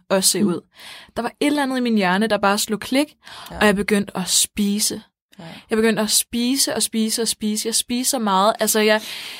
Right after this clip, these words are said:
Speaker 1: altså, det var som om, jeg, jeg skulle have alle de her kalorier, jeg
Speaker 2: Mm.
Speaker 1: ikke havde fået i et
Speaker 2: Ja.
Speaker 1: helt år.
Speaker 2: Ja.
Speaker 1: Jeg kan huske, vi tog ud og spise sushi, og jeg spiste altså resten af min
Speaker 2: Total
Speaker 1: fars mad.
Speaker 2: modreaktion.
Speaker 1: Ja.
Speaker 2: Ja.
Speaker 1: Og det har jeg jo aldrig nogensinde gjort. Og, øhm, jeg begyndte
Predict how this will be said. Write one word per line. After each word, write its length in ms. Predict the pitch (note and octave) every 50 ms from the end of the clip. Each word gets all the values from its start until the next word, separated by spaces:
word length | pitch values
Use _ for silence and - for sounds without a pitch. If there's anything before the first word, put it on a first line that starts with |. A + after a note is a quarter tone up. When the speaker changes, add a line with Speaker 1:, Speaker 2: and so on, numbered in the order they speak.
| - - -
Speaker 1:
altså, 300 | B3 A#3+ A3+ A#3+ A#3 - - - - - - - F#3 G#3 -
det 60 | C4
var 60 | B3+ B3
som 200 | - C4+ C4+ C#4
om, 140 | C#4+ C#4+ - - A#3
jeg, 180 | B3+ A#3 A3+ - -
jeg 120 | A#3 A#3
skulle 220 | A3+ - - A3+ -
have 200 | - C4+ C4+ -
alle 180 | - B3 B3
de 40 | A#3+
her 100 | B3+ B3+ A#3+
kalorier, 580 | - - A3 A3+ A#3 C4 C4+ - - B3+ A3+ A3 - - - - - -
jeg 100 | A#3 A3 F#3+
Speaker 2:
Mm. 60 | A3+
Speaker 1:
ikke 180 | B3+ B3 - -
havde 220 | - B3+ A3+ G#3 - - - _
fået 360 | - - - A3+ G#3+ A3 A#3 A#3+
i 80 | - G#3+
et 60 | F#3+
Speaker 2:
Ja. 60 | G3 F#3
Speaker 1:
helt 260 | - F#3+ G#3 G#3+ G#3+ -
år. 360 | - A3 A3+ G3+ - - _ -
Speaker 2:
Ja. 60 | F#3 E3+ - - - - - - -
Speaker 1:
Jeg 180 | A#3 A#3+ - - - - -
kan 120 | - A3+ A3+
huske, 260 | A#3+ A#3+ - - B3
vi 60 | A3+
tog 120 | - -
ud 40 | A#3
og 60 | A3+
spise 240 | A3+ - A3 G#3 -
sushi, 360 | - B3+ B3 B3+ - - C4+
og 140 | B3+ - G#3+
jeg 120 | G3+ G#3+ G#3+
spiste 380 | - - A#3+ A#3 A#3+ - -
altså 160 | G#3 F#3+ G3+
resten 420 | F#3 F#3+ F#3 F#3+ F#3+ - - G#3 G#3
af 60 | F#3
min 100 | F#3 F3+
Speaker 2:
Total 120 | F3 G#3+
Speaker 1:
fars 400 | G#3 G3+ G3 G3+ A3+ C4 - - -
mad. 60 | -
Speaker 2:
modreaktion. 400 | B3 A#3 A3+ A3+ A#3 A#3+ A#3 A#3
Speaker 1:
Ja. 100 | A#3 A3+
Speaker 2:
Ja. 60 | A3+ G3+ - - - F3+ - - - -
Speaker 1:
Og 240 | - A3+ G#3 G3 F#3
det 100 | G#3 G#3+
har 100 | G#3+ G#3+ G3+
jeg 60 | F#3
jo 60 | F3+ -
aldrig 300 | F#3+ G3 G3+ G#3+ B3+ A#3+
nogensinde 400 | A3 G#3+ G#3+ G#3+ - A3+ G#3+ G#3+
gjort. 340 | G#3+ A3+ A3 A3 G3+ - -
Og, 160 | F#3+ G3 F#3+ F#3+ - - - - - - - -
øhm, 480 | G#3 G#3 G3+ G3 F#3+ F#3 F#3 F#3 F#3 F3+ _ _ _ _ _ _ _ _ - - - G#3+
jeg 140 | A#3 A#3
begyndte 360 | G#3+ A3 A3+ B3 B3 B3 -